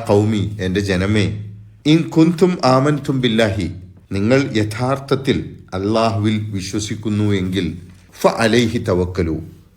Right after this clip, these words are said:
എങ്കിൽ അവന്റെ മേൽ നിങ്ങൾ ഭരമേൽപ്പിക്കുക. ഇൻ കുന്തും മുസ്ലിമീൻ, നിങ്ങൾ മുസ്ലിങ്ങളാണെങ്കിൽ, നിങ്ങൾ അല്ലാഹുവിൽ വിശ്വസിക്കുന്ന യഥാർത്ഥ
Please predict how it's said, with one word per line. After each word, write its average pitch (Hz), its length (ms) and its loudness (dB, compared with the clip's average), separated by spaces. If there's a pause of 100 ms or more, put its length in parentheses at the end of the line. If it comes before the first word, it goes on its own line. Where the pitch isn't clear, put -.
(180)
എങ്കിൽ 127 480 4 (300)
അവന്റെ 123 420 2
മേൽ 104 460 0
നിങ്ങൾ 98 420 -2 (160)
ഭരമേൽപ്പിക്കുക. 98 880 -2 (640)
ഇൻ 131 220 2
കുന്തും 98 420 -2
മുസ്ലിമീൻ, 92 680 -2 (500)
നിങ്ങൾ 98 300 0 (300)
മുസ്ലിങ്ങളാണെങ്കിൽ, 82 960 -4 (320)
നിങ്ങൾ 190 520 4
അല്ലാഹുവിൽ 156 580 4
വിശ്വസിക്കുന്ന 135 1000 -2
യഥാർത്ഥ 127 760 0